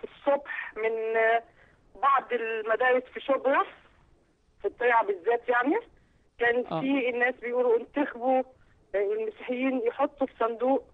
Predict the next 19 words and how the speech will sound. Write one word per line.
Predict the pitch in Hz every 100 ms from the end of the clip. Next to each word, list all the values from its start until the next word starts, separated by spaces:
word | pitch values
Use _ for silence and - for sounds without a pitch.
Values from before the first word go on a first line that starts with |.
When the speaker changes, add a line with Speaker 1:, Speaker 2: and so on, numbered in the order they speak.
| -
Speaker 1:
وكان | 196 214 214 214 - _ _ _ - - 247 247
المسلمين | 233 208 208 208 - 214 226 220 165
المتحجبين | 185 175 180 175 214 202
يحطوا | - 214 190
في |
صندوق | 180 175 196 -
تاني. | 170 151 - _ _ _ _ _ -
واخد | - 180
بالك؟ | 202 285 381 - - -
Speaker 2:
أيوه. | 170 170 151 - _ _ - - _ _ _ _ _ -
Speaker 1:
اسم | 294 269
المدرسة | 262 240 226 247 294 - - - - _ -
هجيبه | 190 392 427
لك، | 330 392 - - _ _ - - _ - - _ _ -
محمود | - 262 269
العقاد | 233 208 226 277 302 - _ _ _
في | -
الطيعة | - 233 247
البولية. | 190 208 226 302